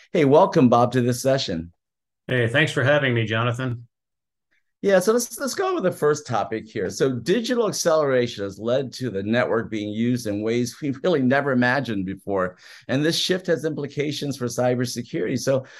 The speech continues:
Speaker 1: you know, how should leaders in education advance their network security strategy to secure this proliferation of devices and data?
Speaker 2: I think the, the,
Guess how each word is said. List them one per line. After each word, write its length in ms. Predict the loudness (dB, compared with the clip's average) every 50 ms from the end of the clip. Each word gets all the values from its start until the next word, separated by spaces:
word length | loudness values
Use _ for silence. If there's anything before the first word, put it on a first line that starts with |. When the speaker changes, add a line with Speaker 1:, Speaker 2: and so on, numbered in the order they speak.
| -20 -20 _ -6
Speaker 1:
you 80 | -2
know, 80 | -2 -2
how 320 | -2 -2 -2 0 0 0
should 340 | 0 0 0 0 0 0 0
leaders 440 | 0 0 0 2 2 2 2 2 2
in 80 | 0 0
education 720 | 0 0 -2 -4 -6 -6 -4 -4 -4 -4 -4 -6 -6 -6
advance 500 | -6 -6 -4 -2 -2 -2 -2 -4 -6 -4
their 180 | -4 -2 -2 0
network 420 | 0 0 -2 0 -2 -4 -4 -4
security 540 | -8 -12 -12 -8 -2 0 2 2 2 2 0
strategy 760 | -2 -2 -2 0 0 0 0 -2 -4 -4 -4 -4 -6 -6 -10 -20 -20 -20 -12 -6
to 100 | -4 -2
secure 460 | -2 -2 -4 -4 0 2 4 4 4
this 180 | 2 0 -2 -2
proliferation 800 | 0 2 4 6 4 4 4 0 2 2 2 0 0 0 -2
of 100 | -2 -2 -2
devices 680 | -4 -4 0 0 0 0 0 -2 -2 -4 -4 -4 -6
and 180 | -6 -6 -6 -2
data? 540 | -2 0 0 0 0 -2 -4 -4 -8 -14 -16 _ _ _ _ _ _ _ _ _ _ _ _ _ _ -20 _ _ _ _ _ _ _ _ _ _ _ _ _ -4
Speaker 2:
I 140 | -2 0 0
think 220 | 2 0 0 2
the, 420 | 2 2 2 2 0 -2 -6 -8 -4
the, 380 | 0 0 2 2 2 0 -2